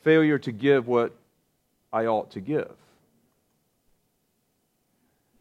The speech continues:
I'm gonna take just a bit of an excursus here, um,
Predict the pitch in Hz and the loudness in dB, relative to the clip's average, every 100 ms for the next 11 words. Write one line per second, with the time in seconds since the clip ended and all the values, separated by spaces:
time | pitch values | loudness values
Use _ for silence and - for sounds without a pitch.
0 | _ _ - 202 247 202 214 156 175 139 | _ _ -4 0 2 4 4 2 -2 -4
1 | 110 120 269 285 240 165 - - 220 240 | -4 2 2 4 0 0 -4 0 2 2
2 | - 139 - 139 123 139 180 143 123 120 | 0 -4 -4 0 2 4 2 0 0 0
3 | 120 113 | -2 -10